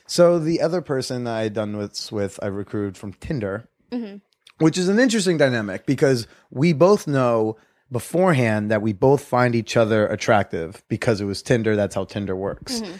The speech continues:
Speaker 1: Uh, you responded to a Reddit ad I put up, right?
Speaker 2: Yeah. Um, I saw the ad,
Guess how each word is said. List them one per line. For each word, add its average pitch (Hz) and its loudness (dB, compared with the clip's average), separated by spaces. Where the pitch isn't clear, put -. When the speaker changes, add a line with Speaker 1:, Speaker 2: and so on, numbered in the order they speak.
Speaker 1:
Uh, 104 4
you 170 4
responded 117 2
to 120 2
a 113 4
Reddit 170 2
ad 92 -2
I 95 -2
put 98 -6
up, 98 -8
right? 110 2
Speaker 2:
Yeah. 202 -2
Um, 208 0
I 214 0
saw 240 2
the 262 -2
ad, 220 2